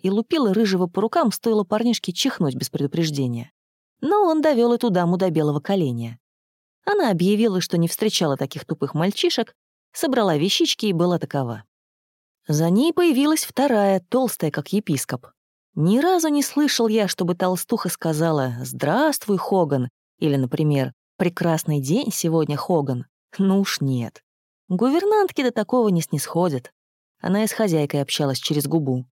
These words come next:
Юнис в ответ только глупо улыбалась и просила быть помягче с ее милым мальчиком.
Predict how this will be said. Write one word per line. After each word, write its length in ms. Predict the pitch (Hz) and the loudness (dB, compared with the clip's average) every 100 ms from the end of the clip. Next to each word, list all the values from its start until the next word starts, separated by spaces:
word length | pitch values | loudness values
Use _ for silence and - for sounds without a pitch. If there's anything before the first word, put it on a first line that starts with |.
| _ _ _ _ _ _ | _ _ _ _ _ _
Юнис 420 | 247 330 415 349 | 2 4 4 2
в 60 | 262 | 0
ответ 320 | 262 262 285 | 0 0 -2
только 260 | - 180 180 | -2 -2 -2
глупо 360 | 170 185 175 | 0 0 0
улыбалась 640 | 147 156 180 294 339 247 - | -2 0 2 2 2 0 -2
и 40 | |
просила 440 | 226 208 185 233 208 | -4 -2 -2 -2 0
быть 240 | 180 - | 0 -4
помягче 640 | 175 160 220 269 - - | -4 0 0 0 -4 -4
с 140 | 202 - | -4 -2
ее 240 | 165 151 | 0 2
милым 400 | 143 180 226 170 | 2 2 2 2
мальчиком. 680 | 151 143 131 117 - - 135 | 2 0 -2 -4 -8 -8 -12